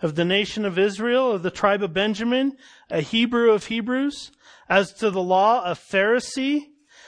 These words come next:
as to zeal, a persecutor of the church, as to the righteous which is in the law,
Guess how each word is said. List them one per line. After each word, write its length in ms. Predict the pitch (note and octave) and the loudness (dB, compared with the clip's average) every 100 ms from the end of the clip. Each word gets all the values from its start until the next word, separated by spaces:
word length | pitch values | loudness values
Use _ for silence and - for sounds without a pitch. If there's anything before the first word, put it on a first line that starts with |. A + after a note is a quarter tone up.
| - - | -8 0
as 240 | F3+ F3 | 0 0
to 120 | - E3 | -10 -10
zeal, 460 | C#3+ G3 B3 C4 | -4 0 2 2
a 80 | G3 | -2
persecutor 720 | - G3+ G#3+ A#3 - B3 A#3+ | -2 -4 -4 -8 -6 -2 0
of 80 | G#3 | 0
the 80 | E3 | -2
church, 640 | - G#3 C#4+ - - - _ _ - - - | -2 -2 -2 -8 -20 -20 _ _ -20 -20 -4
as 240 | - F#3 - | 0 0 -2
to 280 | - G#3+ G3 | -6 -6 -2
the 160 | F3+ | -2
righteous 800 | E3 F3 A3 - C4 C4+ - - _ _ _ _ _ | 0 0 0 -4 -6 -6 -8 -16 _ _ _ _ _
which 320 | E3+ F3+ - | 0 0 0
is 280 | G#3+ G#3 - | -2 -2 -4
in 200 | F#3 G3+ | -2 0
the 80 | G3 | 0
law, 500 | F#3+ F#3+ A3 B3 | 2 2 2 -2